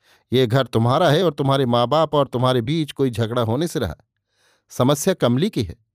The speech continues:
यदि तुम्हें आपत्ति न हो तो कमली को वेणु काका के घर ठहरा देंगे। वे लोग प्रगतिशील विचारों के हैं, इसलिए वहां कोई समस्या नहीं होगी।"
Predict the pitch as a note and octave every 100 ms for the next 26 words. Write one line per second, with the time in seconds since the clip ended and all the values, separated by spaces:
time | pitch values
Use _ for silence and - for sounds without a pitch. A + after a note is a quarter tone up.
0 | _ _ _ _ D3 D#3+ F#3 E3+ D#3+ A#2+
1 | E3+ - F3+ D#3+ D3+ E3 D#3+ B2 B2 D3
2 | D3 D3+ B2+ B2+ C#3 C#3 A#2+ D3 C#3+ A#2+
3 | C3 A#2+ C3 C#3 D3 D#3 D#3 _ _ _
4 | _ _ _ B2+ D3+ D#3 D3+ B2+ C#3+ D#3
5 | C#3+ C#3 A#2+ A2+ A#2 C#3 F3 D3+ G2 _
6 | _ _ _ _ E3 D#3 F3 D#3+ D3 D3+
7 | D#3 C#3 A2 A#2+ - F#3 C#3 G#2 E2 -